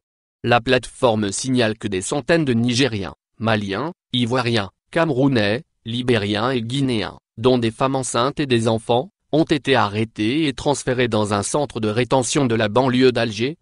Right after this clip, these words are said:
avant d'être transportés en bus vers Tamanrasset, à deux mille kilomètres au sud de la capitale algérienne. Et de là, ils ont été emmenés en camion à la frontière avec le Niger, à environ quatre cents kilomètres plus au sud.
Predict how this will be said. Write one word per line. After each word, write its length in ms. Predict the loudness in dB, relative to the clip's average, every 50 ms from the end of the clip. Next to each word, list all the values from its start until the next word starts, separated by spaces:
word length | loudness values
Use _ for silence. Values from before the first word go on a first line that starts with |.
| _ _ _
avant 380 | 0 0 2 2 2 2 2 2
d'être 260 | 0 0 0 -2 -4
transportés 640 | -2 0 -2 -2 -2 0 0 0 0 0 0 0 2
en 140 | 2 2 2
bus 340 | 0 0 -2 -2 -2 -4 -2
vers 220 | -2 -2 -2 0
Tamanrasset, 880 | 0 0 2 2 2 2 2 2 0 0 -2 -2 -2 0 0 -2 -4 -6 _ _ _ -2
à 120 | 0 0
deux 180 | 2 4 2 4
mille 200 | 4 2 -2 -2
kilomètres 480 | 0 2 4 4 4 4 0 -2 -2 -6
au 80 | -6
sud 220 | -6 -4 -4 -4 -2
de 160 | 2 2 4
la 160 | 4 4 2
capitale 580 | 2 0 -2 0 -4 -6 -2 0 0 2 2 2
algérienne. 800 | 0 0 2 2 2 2 0 0 -4 -6 -6 -8 -8 -10 -10 -12 _ _ _ _ _ _ _ _ 0
Et 100 | 0 4
de 120 | 4 4
là, 320 | 4 6 4 2 2 -2 -8 _ _ _ -2
ils 300 | -2 -2 0 0 0 -2
ont 60 | -2
été 380 | -2 -4 -6 -2 0 2 2
emmenés 400 | 4 4 2 2 2 2 4 2
en 120 | 2 2 -2
camion 520 | -2 -2 -2 0 2 2 2 4 4 2
à 80 | 0 0
la 120 | -2 -6
frontière 500 | -10 -8 -8 -8 -6 -2 0 0 2 2
avec 300 | 2 0 0 0 -2 0
le 100 | 0 0
Niger, 540 | 2 2 0 2 2 2 2 2 0 0 -4 -10 _ _ 0
à 180 | 2 4 4
environ 460 | 4 4 2 2 0 0 2 0 -2
quatre 360 | 0 0 -2 -2 0 0 0 0
cents 200 | 0 -2 -2 -2
kilomètres 540 | 0 2 4 4 4 4 0 0 -2 -2
plus 260 | -2 -2 -2 -2 0 0
au 100 | 0 0
sud. 340 | -2 -4 -8 -10 -10 -12